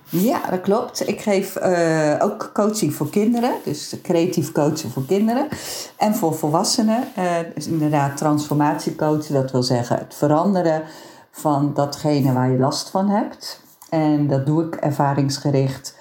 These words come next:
De, het zij door tekenen, schilderen. Eh, maar ook door je echt anders te laten kijken. En daar geef ik opleidingen in. Ik geef de opleiding, eh, creatief kindercoach. Ik geef de opleiding creatief coachen.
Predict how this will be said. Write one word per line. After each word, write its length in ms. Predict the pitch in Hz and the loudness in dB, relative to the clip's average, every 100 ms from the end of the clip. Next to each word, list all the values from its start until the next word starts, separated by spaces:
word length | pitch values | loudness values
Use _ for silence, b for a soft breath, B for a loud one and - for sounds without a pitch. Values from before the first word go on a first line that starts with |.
| B B B | B B B
De, 180 | 147 147 | -4 0
het 440 | 135 127 127 143 | 2 2 2 0
zij 160 | 147 135 | 0 0
door 160 | 139 | 0
tekenen, 500 | 135 147 147 143 139 | 0 0 0 0 0
schilderen. 880 | 131 - 139 131 135 131 131 131 131 - _ | 0 0 0 0 2 2 2 -2 -4 -10 _
Eh, 520 | - 131 131 123 123 117 | -4 -2 0 0 -2 -2
maar 200 | 147 151 | 0 2
ook 400 | 165 165 - 147 | 0 0 -2 -2
door 160 | 135 151 | 0 2
je 100 | 143 | 2
echt 320 | - 147 - | 0 -2 -2
anders 300 | 165 151 147 | 0 2 0
te 100 | - | 2
laten 360 | 135 131 131 - | 2 2 0 -2
kijken. 640 | 123 - - - - 110 - _ _ _ _ - - - | 0 0 0 -2 -2 -4 -10 _ _ _ _ -20 -6 0
En 100 | 233 | 2
daar 80 | |
geef 200 | 214 165 | 2 2
ik 120 | 156 - | 2 0
opleidingen 600 | 165 196 220 220 226 214 | 0 0 0 2 2 2
in. 340 | 214 233 262 B B B B | 2 2 0 B B B B
Ik 120 | 190 180 | -12 -2
geef 240 | 180 175 | 0 0
de 100 | 165 | 0
opleiding, 760 | 180 185 170 156 156 151 151 - | 0 2 2 2 2 2 0 -2
eh, 140 | 151 143 143 | -2 -2 -2
creatief 520 | 170 165 160 220 - | 0 0 0 -2 -2
kindercoach. 920 | 208 214 202 180 175 180 - - - | 0 0 0 0 0 -2 -6 -8 -8
Ik 180 | 160 - | -10 -8
geef 320 | - 139 135 | -2 -2 -2
de 520 | 147 135 135 131 135 - | -2 0 2 2 0 -2
opleiding 720 | 175 175 151 139 131 123 131 | -4 0 2 2 2 2 0
creatief 520 | - 160 143 135 139 - | 0 2 2 0 -4 0
coachen. 540 | 170 180 180 185 175 | 0 0 0 -2 -2